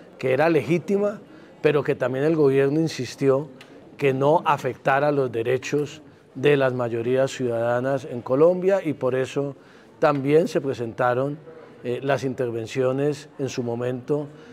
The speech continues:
de la Fuerza Pública, de la Policía Nacional, a quien hay que agradecerles, eh, su respeto a los derechos humanos, la manera profesional y dialogante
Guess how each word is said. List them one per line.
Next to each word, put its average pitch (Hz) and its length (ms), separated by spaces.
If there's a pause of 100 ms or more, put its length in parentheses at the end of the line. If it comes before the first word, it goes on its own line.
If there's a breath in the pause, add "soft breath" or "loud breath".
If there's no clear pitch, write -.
(180 loud breath)
de 131 160
la 117 120
Fuerza 139 320
Pública, 165 480
de 135 60
la 127 80
Policía 139 460
Nacional, 147 600 (400 loud breath)
a 123 100
quien 135 220
hay 143 140
que 156 100
agradecerles, 151 960 (380 loud breath)
eh, 127 160
su 131 220
respeto 147 500
a 151 40
los 139 160
derechos 127 420
humanos, 151 460
la 135 100
manera 131 400
profesional 131 720
y 147 80
dialogante 127 800